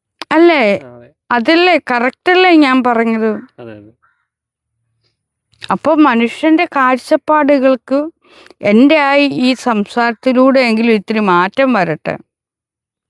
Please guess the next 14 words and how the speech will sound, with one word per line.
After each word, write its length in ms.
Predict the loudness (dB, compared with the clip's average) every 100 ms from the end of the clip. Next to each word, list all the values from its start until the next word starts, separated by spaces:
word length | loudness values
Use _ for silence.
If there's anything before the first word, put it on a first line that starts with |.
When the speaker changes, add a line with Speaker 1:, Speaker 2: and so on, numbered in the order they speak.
| _ _ _ _ _ -2
Speaker 1:
ഇത് 100 | -2 -2
ട്രോളാക്കി 640 | -2 0 2 2 0 0 0 2
മാറ്റിയാൽ 400 | 0 0 0 0
ഇതിൻ്റെ 240 | 0 0 -2
ഇടയ്ക്ക് 300 | 0 -2 -2 -6 -2
കുറേ 240 | -2 0 0 2
ആളുകൾ 280 | 2 2 2 0
ഇങ്ങനെ, 260 | 0 0 0 0
ഞാൻ, 220 | 0 0 0 -2 -8 -20 -20 -20 -20 _ -2
ആ, 20 | 0 2 0 -2 -2
അതിമനോഹരമായിട്ട് 1120 | 2 2 2 2 0 2 0 0 0 -2 -4 -4 -2
സംസാരിക്കും. 760 | -4 -4 -4 -2 -4 -12 -18 _ _ _ _ _ -6
Speaker 3:
ഈ 40 | -6 -6 -4
ചണ്ടാള, 400 | -2 0 0